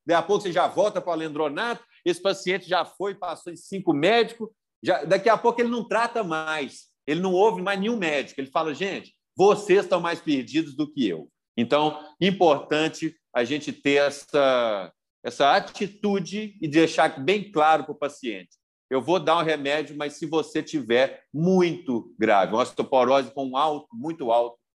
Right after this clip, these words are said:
risco de novas fraturas, tá? Primeiro ponto. Ele pode ser usado após um antirreabsortivo?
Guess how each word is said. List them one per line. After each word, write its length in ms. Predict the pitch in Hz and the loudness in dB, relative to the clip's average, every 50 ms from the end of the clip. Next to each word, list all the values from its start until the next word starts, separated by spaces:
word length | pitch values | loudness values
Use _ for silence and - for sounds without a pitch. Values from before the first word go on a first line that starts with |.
| _ _ _ _ _ _ | _ _ _ _ _ _
risco 300 | - 131 135 135 - 131 | -4 -4 -4 -4 -6 -6
de 100 | 113 127 | -4 -2
novas 420 | 113 110 110 113 113 110 113 - | 0 2 2 2 2 0 -2 -4
fraturas, 680 | - - 120 120 117 - - 90 82 - _ _ _ _ | -4 -2 -2 -2 -2 -2 -10 -16 -16 -16 _ _ _ _
tá? 320 | _ 101 110 120 - - - _ _ _ _ | _ 0 0 0 -2 -6 -14 _ _ _ _
Primeiro 440 | 151 156 147 135 135 135 147 139 - | 0 2 2 4 2 2 0 -2 -4
ponto. 280 | - 95 82 71 - _ _ _ _ _ _ _ _ _ _ _ _ | -8 -10 -10 -10 -14 _ _ _ _ _ _ _ _ _ _ _ _
Ele 200 | - 185 214 226 | 2 2 2 2
pode 260 | 180 208 202 208 202 | 2 2 2 2 2
ser 120 | 202 - 196 | 0 -2 -4
usado 720 | 180 135 123 135 123 117 110 107 98 90 82 85 82 78 _ _ _ _ _ _ _ _ | -4 -2 0 0 2 2 2 0 -4 -6 -8 -16 -20 -20 _ _ _ _ _ _ _ _
após 920 | 127 143 143 - - - 165 170 175 175 175 175 175 156 - - - - - _ _ _ _ _ _ _ _ _ _ _ _ _ _ _ - | -4 -4 -4 -4 -6 -2 2 2 2 2 2 0 0 0 0 -4 -14 -20 -20 _ _ _ _ _ _ _ _ _ _ _ _ _ _ _ -12
um 140 | 131 135 | -8 -4
antirreabsortivo? 1000 | 143 147 139 - 127 143 139 127 110 - - 151 147 143 - - 156 165 208 226 | -4 -4 -4 -6 -4 -2 -2 -2 -4 -4 -2 -2 -2 -2 -4 -8 -8 -6 -6 -8